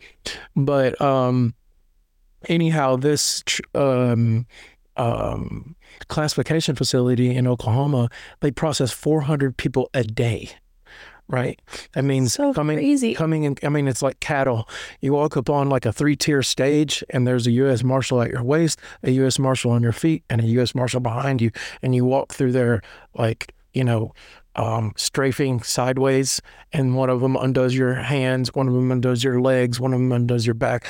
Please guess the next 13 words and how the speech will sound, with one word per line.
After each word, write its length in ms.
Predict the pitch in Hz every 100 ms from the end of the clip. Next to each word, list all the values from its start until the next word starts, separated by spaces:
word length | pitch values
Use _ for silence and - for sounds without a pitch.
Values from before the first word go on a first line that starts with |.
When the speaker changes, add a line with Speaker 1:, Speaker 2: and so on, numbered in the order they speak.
| - -
Speaker 1:
one 160 | 143
of 100 | 143
'em 120 | 123 110
pulls 320 | 147 127 123
all 160 | 131
the 100 | 123
chains 320 | 110 131 127 127
out, 180 | 123
one 140 | 131 131
of 40 |
'em 100 | 123
grabs 320 | 117 123 127
your 180 | 123 120